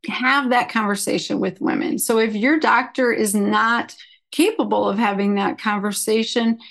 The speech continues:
you deserve to find someone who can have that conversation with you. And there are plenty of doctors out there who know the truth, who have been educated. And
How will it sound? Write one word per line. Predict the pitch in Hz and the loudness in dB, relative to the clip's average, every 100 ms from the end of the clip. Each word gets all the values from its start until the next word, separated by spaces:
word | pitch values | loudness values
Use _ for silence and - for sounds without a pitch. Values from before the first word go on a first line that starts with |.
| - _ _ - | -20 _ _ -6
you | 208 214 254 | -2 0 2
deserve | 277 262 233 233 220 | 2 0 2 0 -2
to | - | -4
find | 208 208 214 190 | -2 0 0 -2
someone | - 196 190 190 190 | -2 0 2 2 0
who | 185 202 202 | -2 -2 -4
can | 180 | -2
have | 185 - 208 | -2 -2 -4
that | - | -6
conversation | - 175 - 180 - - - 214 | -4 -6 -4 -6 -6 -6 -4 -4
with | 190 | -4
you. | - - | -2 -2
And | 233 214 196 | 0 0 2
there | 226 247 | 2 2
are | 254 233 226 | 2 0 0
plenty | - - 247 247 254 269 240 | -6 -6 -2 0 2 2 0
of | 196 | 0
doctors | 196 202 254 - 202 196 | -2 -2 -4 -4 -4 -2
out | - 202 226 | -2 -2 -2
there | - 202 196 | -2 0 0
who | 190 - 233 233 208 202 | -2 -2 0 0 0 0
know | 208 233 262 | 0 0 0
the | 247 | -2
truth, | 220 - 185 160 | -4 -2 -2 -2
who | - | -2
have | 214 190 156 | -2 -2 -2
been | 202 226 262 - | 0 2 2 0
educated. | - 208 226 - - 214 - - - - | -2 -2 -2 -6 -4 -2 0 -2 -4 -4
And | - 220 220 | -2 0 0